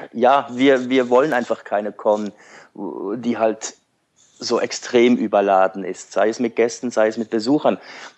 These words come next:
Das, das, das ist dafür und da wieder. Ich meine, wenn man, wenn man schaut, wenn man die FedCon-Kommentare anschaut, es gibt extrem viele Leute, denen die FedCon unglaublich Spaß macht.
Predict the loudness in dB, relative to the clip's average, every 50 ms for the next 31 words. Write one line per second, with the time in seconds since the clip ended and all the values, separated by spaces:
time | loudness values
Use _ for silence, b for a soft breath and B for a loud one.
0 | _ -2 -2 -2 -2 -4 -4 -4 -4 -4 -6 -8 -6 -6 -8 -8 -10 -14 -18 -20
1 | -20 _ -4 -2 -2 0 2 2 2 4 4 4 2 2 2 2 2 2 2 2
2 | 0 0 0 0 0 0 -2 -4 -6 -6 -8 -2 0 0 2 2 0 0 0 0
3 | 0 0 0 -2 -2 0 0 2 2 2 2 0 -2 -4 -2 -2 -2 -4 -6 -6
4 | -8 -10 -10 -8 -2 -2 -2 -2 -2 -8 -10 -10 -8 -8 -6 -4 -4 -4 -4 -2
5 | 0 0 0 2 0 0 0 0 -2 -2 -2 -2 -2 -4 -4 -4 -4 -4 -4 -6
6 | B B B B B B B B 0 0 0 0 -2 0 4 4 4 4 4 0
7 | 0 0 0 2 4 4 6 6 4 4 2 2 0 0 0 0 -4 -4 -4 -2
8 | -2 -2 -2 -6 -4 -2 -2 -2 -2 -4 -6 -8 -4 -2 -4 -2 2 4 4 2
9 | 2 0 -6 -8 -4 -2 0 0 0 0 -2 -2 -2 -2 -2 -4 -8 -16 _ _